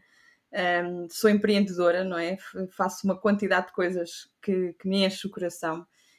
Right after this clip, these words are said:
Ahm, sou terapeuta especializada em, em aromaterapia e, hum, o que eu faço é realmente através de, da aromaterapia e de, hum, terapias holísticas ajudar as pessoas a, a terem mais qualidade física, hum, emocional e espiritual.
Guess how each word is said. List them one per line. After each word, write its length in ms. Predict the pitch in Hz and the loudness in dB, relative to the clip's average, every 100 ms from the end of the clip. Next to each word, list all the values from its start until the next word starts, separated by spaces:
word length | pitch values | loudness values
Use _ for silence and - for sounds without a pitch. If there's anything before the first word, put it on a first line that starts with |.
| _ - | _ -6
Ahm, 760 | 175 170 170 165 165 165 156 - | -2 -2 -4 -6 -6 -8 -8 -10
sou 280 | - 190 180 | -4 -2 0
terapeuta 560 | 180 170 196 208 214 | 0 0 4 4 4
especializada 760 | 220 - - 190 196 190 170 175 | 0 0 -2 0 4 4 4 0
em, 200 | 165 160 | -2 -4
em 160 | 165 170 | -4 0
aromaterapia 920 | 175 170 160 165 165 185 185 214 226 _ _ _ _ | 0 0 -2 -4 -6 -4 -2 -4 -4 _ _ _ _
e, 320 | - 190 196 202 | -8 -2 2 4
hum, 320 | 202 202 196 | 4 4 2
o 80 | 208 | 0
que 80 | 214 | 0
eu 60 | 208 | 2
faço 320 | 220 220 226 | 0 2 2
é 120 | 214 | 2
realmente 460 | 220 208 208 208 208 | 2 2 2 0 -2
através 560 | 202 196 196 202 190 | 0 0 0 0 -2
de, 380 | 190 190 185 180 | -4 -4 -4 -6
da 140 | 170 | -4
aromaterapia 760 | 170 175 170 165 165 202 214 196 | -2 -2 -4 -4 -4 -2 0 2
e 100 | 175 | 0
de, 300 | 165 165 175 | -4 -4 -4
hum, 320 | 170 165 165 | -8 -12 -12
terapias 420 | 190 175 185 170 175 | -10 -10 -4 0 4
holísticas 540 | 170 202 226 208 202 | 4 2 -2 -2 0
ajudar 480 | 202 185 180 175 165 | 0 4 2 2 -4
as 160 | 170 175 | -8 -8
pessoas 480 | - - 175 175 180 | -10 -8 -6 -6 -4
a, 300 | 170 170 160 | -4 -4 -6
a 40 | |
terem 200 | 160 175 | -6 -4
mais 260 | 170 170 190 | 2 0 0
qualidade 460 | 190 180 165 160 - | -6 -2 0 0 -2
física, 500 | 180 160 156 170 - _ - - _ 175 165 160 160 | -6 -6 -14 -18 -20 _ -20 -20 _ 0 2 2 0
hum, 380 | 160 160 151 - | -2 -4 -6 -8
emocional 500 | 180 170 196 185 180 | -8 -4 0 4 6
e 40 | 196 | 4
espiritual. 580 | 202 202 208 185 160 | 0 -4 0 0 0